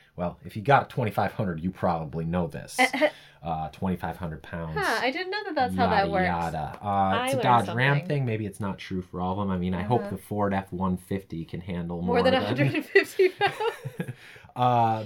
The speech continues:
Speaker 1: but yeah, anyway, it's about fifteen hundred pounds. It's an old vehicle. You don't wanna push it that far. And we probably only had about half that much weight, but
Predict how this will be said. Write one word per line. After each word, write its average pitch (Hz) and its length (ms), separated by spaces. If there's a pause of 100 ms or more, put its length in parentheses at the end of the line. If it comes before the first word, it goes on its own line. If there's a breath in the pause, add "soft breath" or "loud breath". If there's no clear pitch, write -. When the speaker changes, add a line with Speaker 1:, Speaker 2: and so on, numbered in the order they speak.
Speaker 1:
but 190 140
yeah, 233 180
anyway, 151 480
it's 143 140
about 151 320
fifteen 147 340
hundred 120 320
pounds. 101 320
It's 113 140
an 139 80
old 120 340
vehicle. 98 380
You 95 100
don't 107 140
wanna 113 160
push - 260
it 95 80
that 92 220
far. 92 420 (460 soft breath)
And 107 160
we 117 80
probably 175 560
only 123 240
had 107 240
about 92 400
half 123 460
that 95 340
much 90 320
weight, 95 480 (340)
but 101 360